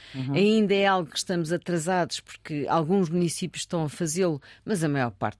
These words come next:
Speaker 2: não estão, a esmagadora maioria. Portanto, aí vai ser preciso haver aqui um grande incentivo. De novo, as escolas têm um papel importantíssimo nisto. Conta-se muito com as escolas e com os professores para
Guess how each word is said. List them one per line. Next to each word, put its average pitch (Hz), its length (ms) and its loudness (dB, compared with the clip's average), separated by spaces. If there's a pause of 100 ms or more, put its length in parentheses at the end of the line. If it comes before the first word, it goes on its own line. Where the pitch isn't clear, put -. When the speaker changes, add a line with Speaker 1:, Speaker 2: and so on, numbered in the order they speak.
Speaker 2:
não 170 160 2
estão, 185 280 -4
a 185 40 0
esmagadora 135 560 -4
maioria. 147 420 -2
Portanto, 147 320 -4 (260)
aí 180 200 2
vai 165 180 0
ser - 160 -4
preciso 151 440 -6
haver 147 240 -4
aqui 165 180 -6
um 156 80 0
grande 151 260 -2
incentivo. 160 500 -2
De 165 60 -6 (100)
novo, 208 380 6
as 165 80 0
escolas 165 540 0
têm 147 160 -6
um - 20 -4
papel 147 380 -6
importantíssimo 139 840 -4
nisto. 156 300 -4
Conta-se 185 560 -2
muito 170 220 0
com - 100 -6
as 143 60 -6
escolas 156 400 -2
e 147 40 -10
com - 120 -12
os 139 100 -6
professores - 560 -6
para 143 380 -2